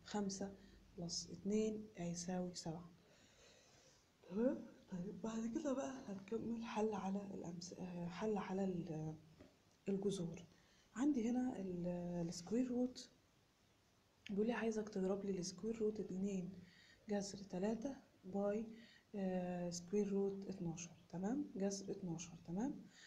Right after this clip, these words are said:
طيب دلوقتي أنا المطلوب مني إن أنا إيه؟ إن أنا هضرب جذر في جذر. طيب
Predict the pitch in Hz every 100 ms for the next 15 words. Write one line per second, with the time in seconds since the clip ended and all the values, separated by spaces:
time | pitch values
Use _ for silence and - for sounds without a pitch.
0 | - - 156 156 - 208 320 - 285 -
1 | 208 190 190 214 254 247 240 214 208 185
2 | 208 208 - - - - - _ 190 220
3 | 220 196 196 247 269 - - - - -
4 | - 185 208 220 - - - - 269 254
5 | - - - - 170 165